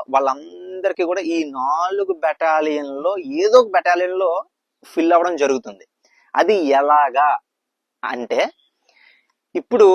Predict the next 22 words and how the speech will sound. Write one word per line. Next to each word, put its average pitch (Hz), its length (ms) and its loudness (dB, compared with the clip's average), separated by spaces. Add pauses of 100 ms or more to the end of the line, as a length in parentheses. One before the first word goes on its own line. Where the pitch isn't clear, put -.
(540)
ఒక - 80 -2 (120)
వ్యక్తికి 170 440 0 (640)
ఫస్ట్ - 380 -6
ప్రిఫరెన్స్ 170 400 -2 (160)
శ్రీకాకుళం 151 480 0
ఇచ్చాడు, 98 260 -6 (440)
సెకండ్ 175 440 -2
ప్రిఫరెన్స్ 165 380 -6 (180)
చిత్తూరు 143 340 0
ఇచ్చాడు, 107 240 -8 (220)
థర్డ్ 185 320 2
ప్రకాశం 160 380 -2
ఇచ్చాడు, 165 300 -2 (280)
ఫోర్త్ 165 420 0 (160)
రాజమహేంద్రవరం 147 720 -2
ఇచ్చారు 160 260 2
అనుకోండి. 110 300 -4 (760)
ఇప్పుడు 220 300 4
ఒక - 60 -6 (140)
పర్సన్కి 131 640 0 (840)
శ్రీకాకుళంలో 147 1300 0 (400)
ఆ 131 140 4